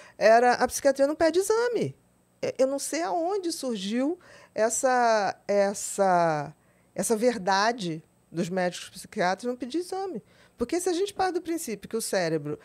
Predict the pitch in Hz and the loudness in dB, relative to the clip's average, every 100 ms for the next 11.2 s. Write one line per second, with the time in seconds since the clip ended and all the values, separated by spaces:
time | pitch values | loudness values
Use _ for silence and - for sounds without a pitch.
0 | - _ 180 190 190 240 311 339 359 254 | -18 _ 4 6 8 6 6 2 0 2
1 | 202 190 - 190 143 131 - _ - 220 | 2 0 -2 -4 -6 -8 -16 _ -8 -4
2 | 208 196 185 202 175 - - 233 285 202 | -2 4 4 4 -2 -4 4 6 6 2
3 | 180 - 175 175 165 165 202 302 320 226 | -2 -2 -2 -2 -2 -2 -2 -2 -2 -2
4 | 151 - _ _ _ _ 294 311 339 339 | -4 -8 _ _ _ _ -2 2 2 2
5 | 311 294 349 - 240 - - 190 175 - | 0 0 0 -2 -6 -6 -8 -6 -8 -12
6 | _ _ _ _ _ - 269 370 - 302 | _ _ _ _ _ -2 0 2 0 0
7 | 226 214 208 - 190 185 190 190 185 190 | 2 2 0 -2 -4 -2 -2 -2 0 0
8 | 190 254 - 415 415 - 185 185 190 185 | -2 -6 -2 -2 0 -2 -2 -6 -6 -4
9 | 190 185 - 185 175 - 269 220 196 196 | -4 -4 -6 -8 -8 -12 -8 -2 0 0
10 | 185 - - - 190 202 202 185 180 165 | -2 -10 -14 -4 0 0 4 6 6 4
11 | 170 165 | 0 -2